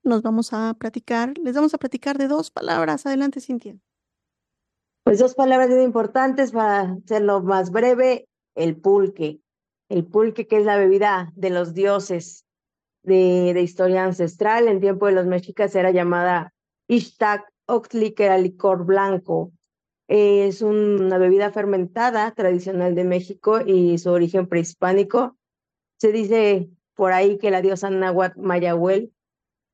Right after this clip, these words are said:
Speaker 2: fue la creadora de esta bebida de los dioses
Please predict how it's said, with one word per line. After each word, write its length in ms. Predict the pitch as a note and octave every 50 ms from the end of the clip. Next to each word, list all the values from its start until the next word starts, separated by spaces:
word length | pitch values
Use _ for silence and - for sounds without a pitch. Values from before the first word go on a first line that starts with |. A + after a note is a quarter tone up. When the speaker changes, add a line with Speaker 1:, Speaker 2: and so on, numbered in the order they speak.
| _
Speaker 2:
fue 640 | - - G3 G3 G3 G3 G3 G3 F#3+ F#3 F3+ E3 E3 _ _ _ _ _ _ _ _ _
la 240 | - F#3+ G3 F#3+ F#3+
creadora 500 | - G3 F#3 F3+ F3 F3 F#3+ G3 F#3+ F#3+
de 140 | F#3 F#3 F#3
esta 440 | F3+ F3+ - - F3+ E3 E3 D#3+ - _
bebida 360 | - F#3 F3+ F3 F3 F3 F#3+
de 60 | F#3 F3+
los 200 | F3 E3+ E3 E3
dioses 460 | F#3 F#3+ F#3 F#3 G#3+ G3+ - -